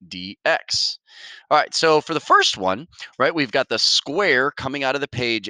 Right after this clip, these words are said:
at us, right? So really, the height of the D X is just the side of the square. So what would the height of the D X be? Well, it'd be the upper boundary, which is one over x, minus the lower boundary, which is negative one over x, right? So that's really just one over x plus one over x, which is two over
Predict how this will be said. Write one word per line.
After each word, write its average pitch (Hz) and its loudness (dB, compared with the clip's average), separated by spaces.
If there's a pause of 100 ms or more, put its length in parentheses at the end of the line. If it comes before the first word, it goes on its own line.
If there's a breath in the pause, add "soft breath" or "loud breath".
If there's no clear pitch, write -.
at 92 -2
us, 95 -2
right? 101 -2
So - -2
really, 113 -2 (320 loud breath)
the 104 2
height 214 4
of 175 4
the 131 2
D 113 0
X 92 -2
is 104 -2
just 101 -2
the 92 -4
side 98 2
of 90 -4
the 87 -10
square. 92 -4
So - -6
what 135 2
would 160 -6
the 123 2
height 123 -2
of 107 -6
the 104 -6
D 98 -6
X 85 -6
be? - -20
Well, 110 4
it'd 110 -2
be 101 -6
the 95 0
upper 175 -2
boundary, 104 0
which 90 -10
is 80 -20
one 127 -2
over 78 -4
x, - -8
minus 123 0 (280 loud breath)
the 90 -4
lower 165 4
boundary, 98 0
which 92 -8
is 98 -8
negative 135 -2 (360 loud breath)
one 92 -2
over 85 -4
x, - -2
right? 110 2
So 156 0
that's - 2
really 151 4
just 117 -4
one 151 4
over 117 4
x 110 0
plus - -8
one 107 0
over 90 0
x, 87 -2
which 80 -10
is 76 -12
two 139 -2
over 90 -2